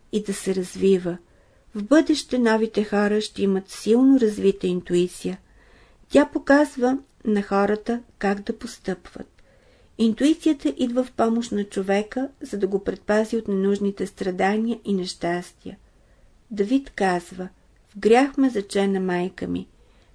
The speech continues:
Това е човешка работа. Щом има зачеване в грях, има зачеване и без грях. При второто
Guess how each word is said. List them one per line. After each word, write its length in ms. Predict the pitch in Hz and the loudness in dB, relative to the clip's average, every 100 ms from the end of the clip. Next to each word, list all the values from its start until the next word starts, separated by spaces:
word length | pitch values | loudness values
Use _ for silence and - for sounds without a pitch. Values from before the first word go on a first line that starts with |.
| _ | _
Това 400 | 202 202 226 269 - | -6 -2 -2 -2 -8
е 60 | 202 | -12
човешка 680 | - 180 185 214 - 220 | -8 -4 -2 -4 -6 -4
работа. 540 | 196 175 175 - - 190 _ _ _ _ _ _ | -4 -4 -8 -14 -16 -18 _ _ _ _ _ _
Щом 380 | - - 285 277 | -4 4 4 4
има 220 | - 247 240 | 0 2 2
зачеване 680 | 220 214 220 220 214 202 | -2 0 0 2 2 0
в 80 | 196 | -2
грях, 360 | 202 208 233 262 - - - | 0 2 2 -2 -8 -20 -2
има 240 | 214 220 | 2 2
зачеване 720 | 214 202 - 196 190 196 196 - | 0 -6 0 0 2 0 -2 -2
и 100 | 196 | -6
без 340 | 196 226 240 | -2 -2 -2
грях. 340 | - 180 156 175 _ _ _ _ - - | -4 -4 -2 -6 _ _ _ _ -20 -2
При 140 | 196 | -2
второто 720 | 196 - 214 254 269 - 302 | -2 2 2 4 0 -2 -8